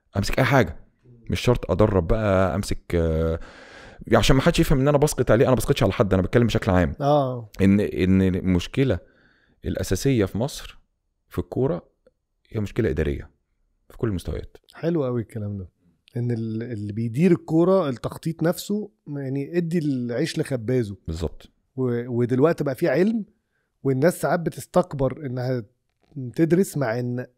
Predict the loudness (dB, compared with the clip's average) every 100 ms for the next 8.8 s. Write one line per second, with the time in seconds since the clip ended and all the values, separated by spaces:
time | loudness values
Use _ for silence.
0 | _ _ 4 6 6 4 2 0 0 0
1 | 0 0 2 2 0 -2 -8 0 4 6
2 | 4 0 0 0 -2 -6 -10 -10 -12 -16
3 | -20 -20 -10 -4 -4 -4 -8 -8 -6 4
4 | 4 6 4 4 4 2 0 -4 -10 -2
5 | 0 4 2 4 4 2 0 -2 -2 0
6 | 2 4 2 0 0 -2 0 2 2 4
7 | 2 0 0 -2 -4 0 2 4 4 4
8 | 4 4 4 6 6 4 0